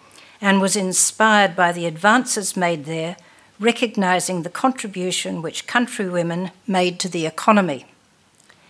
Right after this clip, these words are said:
Cathy, of course, was elected the independent member for the federal seat of Indi in two thousand and thirteen and became an important voice in this parliament. She was also on the selection panel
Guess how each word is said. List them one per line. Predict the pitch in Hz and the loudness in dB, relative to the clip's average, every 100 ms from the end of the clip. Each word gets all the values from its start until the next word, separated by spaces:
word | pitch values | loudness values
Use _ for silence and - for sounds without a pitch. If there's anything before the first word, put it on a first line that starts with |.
| _ _ | _ _
Cathy, | - 214 214 165 | -2 0 0 -6
of | 131 - | -6 -2
course, | 208 147 208 - | 0 0 -4 -6
was | 170 175 | -6 -4
elected | 165 190 - - 165 | -2 -2 -4 -8 -8
the | 185 180 | -6 0
independent | 208 202 208 190 165 160 185 | 2 2 -2 -2 -2 -4 0
member | 196 190 196 | 2 2 0
for | - 165 | -4 -6
the | 170 185 | -2 -4
federal | 165 165 | -4 -8
seat | 156 180 156 | -6 -6 -6
of | 160 | -4
Indi | 220 220 202 170 165 185 - - - _ | 2 2 4 4 4 0 -16 -20 -20 _
in | - 202 | 0 2
two | - 208 | 4 2
thousand | - 170 156 - 160 | 4 4 6 2 -2
and | 156 147 | -6 -6
thirteen | - 180 - 202 208 226 247 - - | -2 -4 -2 -4 -4 -6 -10 -20 -10
and | 214 214 | 2 4
became | 196 196 - 196 196 202 | 4 -2 0 2 2 0
an | 190 | -2
important | 185 190 - 269 247 214 180 | -4 -4 -2 -2 0 -4 -6
voice | 180 196 131 - - - | -2 0 0 -2 -4 -4
in | 180 | -4
this | 165 160 | -2 -4
parliament. | - - 208 208 160 143 - - - - _ | -6 0 4 4 2 -2 -6 -16 -20 -20 _
She | - 247 | -4 0
was | 226 | 4
also | 226 214 - 180 | 4 4 2 2
on | 175 170 | 2 0
the | 180 180 | -4 -4
selection | - - 208 208 - - 175 151 | -2 0 2 2 2 -2 -6 -6
panel | - 170 165 156 | -4 -4 -2 -4